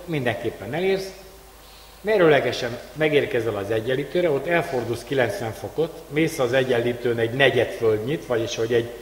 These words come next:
tízezer kilométert, és aztán csúm vissza az északi sarkra.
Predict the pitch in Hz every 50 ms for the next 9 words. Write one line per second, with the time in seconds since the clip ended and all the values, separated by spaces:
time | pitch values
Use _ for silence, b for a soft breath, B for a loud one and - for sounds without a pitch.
0 | - - - - - - - - - - 139 127 120 107 117 113 104 107 110 98
1 | - - - 107 104 110 123 147 156 - 262 285 277 - - - - - - -
2 | - - B B B B B B B B B B B - - 175 165 - - 160
3 | 156 160 - - - - - 226 220 190 160 143 156 151 - - - 123 113 113
4 | 117 113 110 - 107 - - 110 104 - 113 98 87 - - -